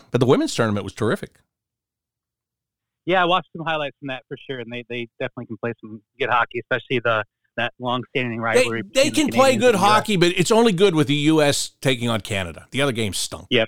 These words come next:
Speaker 2: exactly.
Speaker 1: The other games were
Speaker 2: Yeah.
Speaker 1: blowouts.
Speaker 2: Yeah.
Speaker 1: They were just, you know, and it, and they're, and I'm watching it, and poor Kenny Albert, who I know and I like a lot, you know, he's trying to make something out of nothing in those early games when they're pounding on, like, Switzerland and stuff, and it's like, just,
Speaker 2: Mm-hmm.
Speaker 1: come on.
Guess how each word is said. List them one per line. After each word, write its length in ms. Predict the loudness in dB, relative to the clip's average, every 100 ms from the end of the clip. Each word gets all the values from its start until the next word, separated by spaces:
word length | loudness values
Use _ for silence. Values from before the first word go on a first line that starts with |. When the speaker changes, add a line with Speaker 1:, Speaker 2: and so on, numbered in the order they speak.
| -2
Speaker 2:
exactly. 420 | -6 -4 -4 0
Speaker 1:
The 60 | 4
other 120 | 4
games 200 | 4 2
were 60 | 2
Speaker 2:
Yeah. 100 | 4
Speaker 1:
blowouts. 460 | 6 6 4 4
Speaker 2:
Yeah. 120 | 2
Speaker 1:
They 60 | 2
were 80 | 0
just, 280 | -2 -4 -2
you 100 | -2
know, 160 | -2
and 100 | -2
it, 100 | -2 -6 -12 0
and 120 | 4
they're, 140 | 4
and 100 | 4
I'm 120 | 4 4
watching 400 | 4 4 2 0
it, 80 |
and 160 | 0 -4
poor 180 | -4 -6
Kenny 300 | -4 -4 0
Albert, 280 | 0 0 -2
who 120 | -2
I 80 | 0
know 280 | 2 2 2
and 80 |
I 40 | -2
like 300 | -2 -4 -4
a 60 |
lot, 320 | -4 -4 -4 -6
you 100 | -6
know, 60 |
he's 140 | -6 -2
trying 220 | 0 0
to 100 | -2 _ _ -20 _
make 240 | -6 -4 -2
something 400 | -4 -2 -2 0
out 160 | 0
of 100 | -2
nothing 420 | -2 -2 0 -2 -2
in 80 |
those 240 | -2 -2 0
early 240 | -2 -2
games 380 | -4 -4 -4 -6
when 100 | -6
they're 100 | -8
pounding 460 | -6 -4 -2 -4 -6
on, 140 | -6
like, 160 | -8 -8
Switzerland 500 | -6 -6 -6 -4 -4
and 100 | -4
stuff, 380 | -4 -4 -4 -6
and 100 | -10
it's 160 | -10
like, 140 | -12 -18 _
just, 200 | -20 -20 _ -20
Speaker 2:
Mm-hmm. 220 | -18 -18
Speaker 1:
come 180 | -12 -10
on. 240 | -10 -18